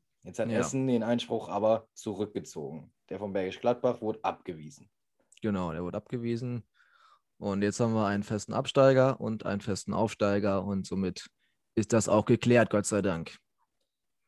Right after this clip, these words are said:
Speaker 1: Ganz genau. Also Bergisch Gladbach möchte keine weiteren Schritte einleiten wegen mangelnder Erfolgsaussichten. Sagt ja auch irgendwie schon viel über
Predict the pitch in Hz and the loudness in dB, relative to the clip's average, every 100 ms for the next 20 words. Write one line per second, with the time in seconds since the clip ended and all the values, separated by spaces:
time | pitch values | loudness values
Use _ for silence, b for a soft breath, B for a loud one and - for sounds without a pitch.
0 | - 92 95 - 90 95 82 87 101 117 | -8 -8 -8 -10 -6 -4 -4 -2 0 2
1 | 117 - 127 123 107 107 - - 117 110 | 0 0 2 2 2 -2 -4 -2 2 2
2 | 110 113 101 - 110 113 113 117 117 113 | 0 0 -6 -6 -6 -6 -2 4 4 4
3 | 110 107 101 98 95 101 95 92 95 123 | 0 -2 -2 -2 -4 -4 -2 -2 -2 0
4 | 139 131 127 131 143 139 - 143 143 - | 0 2 0 0 -2 -4 -2 -2 -2 -6
5 | _ _ - 90 - 90 98 107 - 104 | _ _ -6 -6 -2 -4 0 -2 -2 -6
6 | 107 113 - 107 - - 113 113 110 107 | -4 -6 -2 -4 -4 -12 -8 -6 -4 0
7 | 107 107 | 2 2